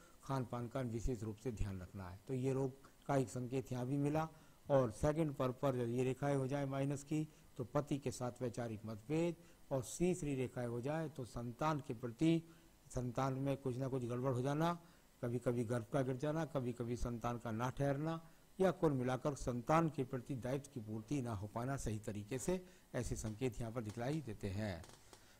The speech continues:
मैं बात करता हूँ आपके बुध पर्व के बारे में। बुध का पर्व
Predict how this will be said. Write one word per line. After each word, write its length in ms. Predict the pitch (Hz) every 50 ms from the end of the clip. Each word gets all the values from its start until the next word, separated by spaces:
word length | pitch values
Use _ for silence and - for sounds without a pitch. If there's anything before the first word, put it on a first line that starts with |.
| - -
मैं 140 | 131 123 120
बात 220 | 131 147 151 -
करता 260 | - 147 143 - -
हूँ 160 | 139 151 160
आपके 240 | 156 131 - - 151 135
बुध 220 | 123 139 131 139
पर्व 200 | 131 - 139 131 131 -
के 60 | 160 139
बारे 260 | 131 139 135 139 143
में। 200 | 151 160 165 170 - - - - - - - -
बुध 180 | - 131 120 143
का 160 | 135 151 143
पर्व 300 | 131 143 151 156 165 160